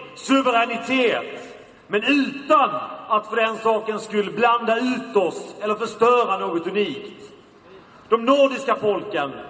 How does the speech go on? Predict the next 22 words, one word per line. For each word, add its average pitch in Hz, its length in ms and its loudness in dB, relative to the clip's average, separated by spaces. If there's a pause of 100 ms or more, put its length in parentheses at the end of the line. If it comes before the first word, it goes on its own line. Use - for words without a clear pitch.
(240)
de 240 160 4
har 247 280 4
redan 190 360 0 (420)
långt 269 460 0
mycket 247 240 -6
mer 226 220 2
som 226 160 -4
förenar 220 600 2
oss 208 140 -2
än 208 80 -2
som 208 140 0
skiljer 202 460 2
oss 185 140 -6
åt. 151 520 -4 (200)
Och 240 160 6
utbyten 254 880 0
mellan 240 600 2
vårt 220 320 -2
folk 247 360 2
och 240 100 -4
våra 214 200 4
kulturer 208 760 -2